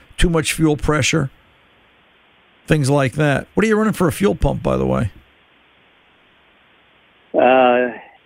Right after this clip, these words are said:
Speaker 2: it has a, um, gosh, what does it have? <laughs>
Speaker 1: I don't know. I
Speaker 2: Can't
Speaker 1: asked
Speaker 2: keep 'em
Speaker 1: you.
Speaker 2: all straight here.
Speaker 1: Yeah.
Speaker 2: <laughs>
Speaker 1: What does it have?
Speaker 2: It, it has a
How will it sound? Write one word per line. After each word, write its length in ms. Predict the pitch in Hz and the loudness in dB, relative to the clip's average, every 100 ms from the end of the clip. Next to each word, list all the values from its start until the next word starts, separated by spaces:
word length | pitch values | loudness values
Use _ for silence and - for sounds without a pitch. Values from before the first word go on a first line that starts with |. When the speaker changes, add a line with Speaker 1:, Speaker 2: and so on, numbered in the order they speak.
| _ | _
Speaker 2:
it 100 | 165 | -4
has 240 | 175 196 147 | 0 -2 0
a, 200 | 147 139 | 2 2
um, 420 | 135 127 123 117 _ _ _ _ _ _ _ _ _ _ _ _ | 0 -2 -6 -12 _ _ _ _ _ _ _ _ _ _ _ _
gosh, 180 | - 92 | -8 -6
what 100 | - 98 | -4 -4
does 100 | 95 | -4
it 100 | 87 | -2
have? 300 | 90 87 82 _ _ - | -2 -2 -6 _ _ -18
<laughs> 640 | - 180 - 143 - 135 _ _ _ _ _ _ | -2 0 0 -2 -2 -4 _ _ _ _ _ _
Speaker 1:
I 80 | 156 | -4
don't 100 | 156 | -2
know. 140 | 180 156 | 0 0
I 100 | 156 | 2
Speaker 2:
Can't 100 | 151 | 2
Speaker 1:
asked 80 | |
Speaker 2:
keep 120 | - 165 | 0 0
'em 60 | |
Speaker 1:
you. 60 | 123 | 0
Speaker 2:
all 100 | 117 | -2
straight 300 | - 123 107 | -4 -4 -2
here. 220 | 107 95 | -4 -4
Speaker 1:
Yeah. 320 | - 147 139 135 - _ _ _ | 0 0 0 -2 -8 _ _ _
Speaker 2:
<laughs> 40 | - - 156 190 156 196 147 - | -8 -4 -6 -2 -4 -2 -4 -4
Speaker 1:
What 200 | - 156 | 0 2
does 80 | 156 | 2
it 80 | 160 | 2
have? 240 | 185 151 | 0 0
Speaker 2:
It, 80 | 139 - - - - - | -2 -6 -18 -20 -20 -4
it 120 | 143 | -2
has 200 | 147 147 120 | 0 -2 -2
a 260 | 131 120 | -4 -4